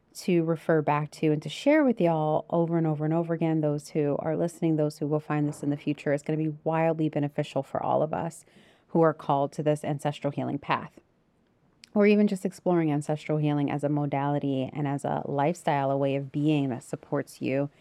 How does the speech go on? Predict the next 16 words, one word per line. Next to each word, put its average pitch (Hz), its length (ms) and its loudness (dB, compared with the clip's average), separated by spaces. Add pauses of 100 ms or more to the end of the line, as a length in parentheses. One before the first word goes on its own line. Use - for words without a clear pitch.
(280)
in 165 140 4
creating 156 400 2
a - 120 -4
life 147 640 -2 (380)
legacy 156 840 2 (340)
and 160 80 -2
contributing 151 580 2
to - 160 -6
your 143 160 0
lineage 139 420 0
in 147 80 0
a 147 60 -2
way 135 140 0
that - 100 -4
you 117 160 -6
love. - 360 -2